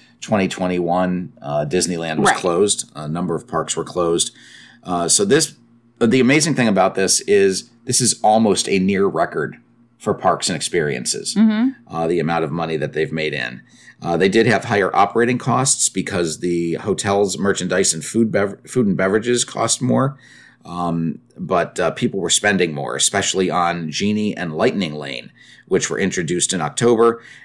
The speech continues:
Speaker 1: And, uh, C E O Bob Chapek says that more than a third of the guests bought Genie Plus or individ-, individual access to attractions through Lightning Lane or both, uh, which is, uh, which is pretty amazing.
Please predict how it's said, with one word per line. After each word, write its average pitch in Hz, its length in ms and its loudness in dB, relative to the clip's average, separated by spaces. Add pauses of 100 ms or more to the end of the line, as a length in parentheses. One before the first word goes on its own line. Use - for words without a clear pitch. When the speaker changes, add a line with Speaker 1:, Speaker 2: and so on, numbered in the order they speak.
Speaker 1:
And, 92 380 0
uh, 87 140 2
C 95 380 2
E 92 40 6
O 90 80 2
Bob 71 300 -2
Chapek 135 400 0
says 104 280 0
that 95 80 -4
more 107 220 2
than 104 160 0
a 92 60 -2
third 151 320 0
of 113 80 -2
the - 80 0
guests - 600 0 (240)
bought 92 180 2
Genie 123 340 2
Plus 110 560 0
or 87 140 -2
individ-, 113 540 2 (100)
individual 131 580 2
access 110 460 0
to 110 140 0
attractions 101 560 0
through 113 240 0
Lightning 98 400 0
Lane 90 320 -2 (600)
or 107 140 6
both, - 460 -6 (560)
uh, 78 340 -2
which 71 460 -2
is, 82 460 2
uh, 78 180 -2
which 80 180 -2
is 76 100 -8
pretty 92 340 0
amazing. 69 600 -4